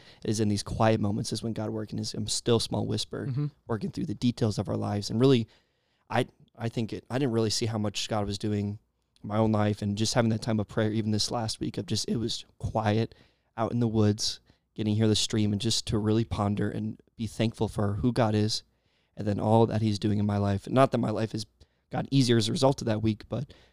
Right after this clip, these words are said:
Speaker 1: to reflect really on who God's character is.
Speaker 2: Mm-hmm.
Speaker 1: And that's what we see then. And again, at the end of First Kings nineteen, Elijah's focus is shifted.
Speaker 2: That's a really good point. Sometimes we have to step away from the noise and the busyness of life in order to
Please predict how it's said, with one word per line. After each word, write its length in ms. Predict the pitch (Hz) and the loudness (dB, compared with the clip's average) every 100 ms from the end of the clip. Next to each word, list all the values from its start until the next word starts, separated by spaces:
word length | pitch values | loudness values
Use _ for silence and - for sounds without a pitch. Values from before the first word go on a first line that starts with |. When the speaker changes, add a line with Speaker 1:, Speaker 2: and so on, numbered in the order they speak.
| - | -8
Speaker 1:
to 60 | 113 | -6
reflect 420 | 101 117 110 - | 0 0 0 0
really 240 | 120 110 | 2 2
on 60 | 104 | 2
who 120 | 107 | 0
God's 240 | 101 110 - | -2 -4 -2
character 320 | 117 143 107 | -2 0 0
is. 100 | 101 | 0
Speaker 2:
Mm-hmm. 40 | |
Speaker 1:
And 60 | 107 | 2
that's 160 | 127 - | 0 -2
what 60 | |
we 60 | 107 | -6
see 200 | - 104 | -6 -6
then. 240 | 117 113 | -4 -6
And 80 | 117 | -6
again, 360 | 113 117 110 110 _ _ _ _ _ _ | -2 0 0 -2 _ _ _ _ _ _
at 80 | 104 | -2
the 80 | 107 | 0
end 100 | 101 | 0
of 60 | |
First 240 | - 107 - | 0 -2 -2
Kings 200 | 107 98 | -4 -2
nineteen, 360 | 98 - 110 | -4 -2 -2
Elijah's 340 | 107 104 101 101 | 0 -2 -2 -4
focus 460 | - - 107 107 | -6 -8 -6 -6
is 100 | 104 | -4
shifted. 460 | - 110 - 113 117 - _ | -4 -4 -4 -6 -8 -12 _
Speaker 2:
That's 180 | 156 - | -12 -6
a 40 | 170 | -2
really 180 | 180 | 0
good 140 | 170 131 | 0 0
point. 340 | 156 151 143 _ _ _ _ _ - | 2 2 2 _ _ _ _ _ -2
Sometimes 420 | - 180 185 156 | 2 4 4 2
we 60 | 156 | 0
have 60 | |
to 80 | - | 0
step 300 | - 160 147 | -2 -2 0
away 200 | 151 147 | 0 0
from 360 | 151 - 143 135 | 0 -2 0 2
the 120 | 131 | 0
noise 640 | 131 135 139 147 151 147 | 0 2 2 2 0 0
and 100 | 143 | -2
the 60 | 131 | -2
busyness 560 | 120 143 139 139 127 139 | -2 -2 0 0 -2 -6
of 100 | 127 | -8
life 280 | 127 123 | -8 -8
in 100 | 139 | -6
order 280 | 135 135 131 | -4 -4 -6
to 400 | 123 - 131 127 | -8 -8 -8 -8